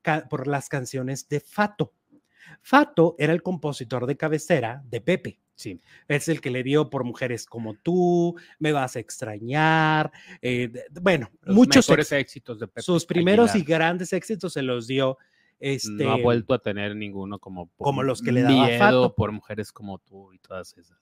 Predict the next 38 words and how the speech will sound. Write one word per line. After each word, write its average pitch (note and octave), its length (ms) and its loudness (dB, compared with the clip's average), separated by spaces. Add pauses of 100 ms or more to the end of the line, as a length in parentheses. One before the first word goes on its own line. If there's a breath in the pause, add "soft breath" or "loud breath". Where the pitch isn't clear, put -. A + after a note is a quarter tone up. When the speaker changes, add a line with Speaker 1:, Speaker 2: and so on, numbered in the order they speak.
Speaker 1:
Y E3 200 2
en, G#3 360 2
en F#3+ 240 0
medio A#3+ 320 4
de A3 140 2
la, F3 320 4
del D#3 160 0
éxito F#3+ 440 -4
de G3 120 2
Pepe, D#3 500 -4 (400 soft breath)
Alejandro D3 920 -6 (580)
le D3+ 240 -2
pide F#3 360 -2
a A2+ 140 -10
Fato - 440 -6
que B2+ 80 -12
le A#2+ 120 -6
haga A2+ 180 -8
un G#2+ 180 -10
disco - 520 -6 (240)
y, C#3 360 -4
y C#3 100 -6
lo G2 160 -8
hace. E3+ 480 0
Hay A#2+ 160 -12
canciones C#3+ 560 -6 (300 loud breath)
como C3 260 -6
Si B2+ 120 -12
Tú B2+ 160 -10
No A2 180 -10
Vuelves, D3 480 0
otras, B2 320 -8
algunas B2+ 340 -8
canciones C#3+ 480 -6
que B2 160 -6
son A#2+ 240 -4
de D3 100 0
Fato F#3+ 420 0